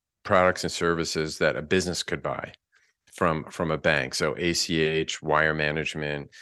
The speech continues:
um, you know, electronic banking, P-, Positive Pay, which is like a, uh, sec-, a security type, um, i-, fraud prevention for your checking and your operating accounts. So, um,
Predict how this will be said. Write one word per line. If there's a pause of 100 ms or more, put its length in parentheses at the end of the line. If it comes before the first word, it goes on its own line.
(260)
um, (140)
you
know,
electronic
banking,
P-, (180)
Positive
Pay,
which
is
like
a,
uh,
sec-,
a
security
type, (460)
um,
i-,
fraud
prevention
for
your (280)
checking
and
your
operating
accounts. (520)
So, (320)
um,